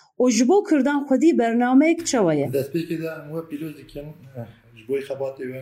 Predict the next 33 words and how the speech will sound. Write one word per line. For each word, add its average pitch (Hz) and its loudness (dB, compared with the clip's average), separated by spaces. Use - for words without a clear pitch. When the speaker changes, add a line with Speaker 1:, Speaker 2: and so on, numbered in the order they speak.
Speaker 2:
kar 131 -10
û 123 -12
xebatên 120 -16
we 139 -6
û, - -16
û 113 -20
spasdariya 127 -10
xwe 135 -18
jî 131 -18
ji 131 -14
we 139 -8
re 135 -8
pêşkêş 127 -14
dikin 151 -18
ku 147 -16
em 123 -12
beşdarî 127 -16
vê 131 -14
bernameyê 120 -14
kirine. 139 -16
E, 123 -2
bi 127 -6
rastî, 156 -8
e, 151 -6
bêjim 170 -10
Partiya 175 -4
Însan 165 -6
û 170 -8
Azadî, 151 -8
qasê 160 -10
em 151 -12
gotina, 156 -8
ez 131 -16